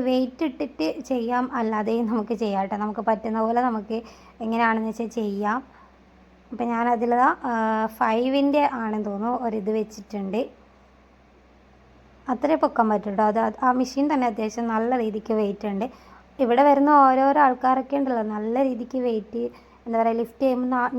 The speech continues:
ഞാൻ വിചാരിക്കും ഇതെങ്ങനെ ഓൾ ഇവരെ കൊണ്ട് സാധിക്കുന്നത് എന്നുള്ളത്. അവരൊക്കെ കുറേ എക്സ്പീരിയൻസ് ഉണ്ടാവുമായിരിക്കും ഇതിൽ തന്നെ. ഇനി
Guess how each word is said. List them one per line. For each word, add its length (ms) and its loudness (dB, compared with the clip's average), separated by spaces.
ഞാൻ 180 -2
വിചാരിക്കും 400 -2
ഇതെങ്ങനെ 540 -2
ഓൾ 160 0
ഇവരെ 240 -4
കൊണ്ട് 160 -2
സാധിക്കുന്നത് 720 -4
എന്നുള്ളത്. 400 -6
അവരൊക്കെ 380 2
കുറേ 220 6
എക്സ്പീരിയൻസ് 600 -2
ഉണ്ടാവുമായിരിക്കും 760 0
ഇതിൽ 180 -6
തന്നെ. 240 -4
ഇനി 180 6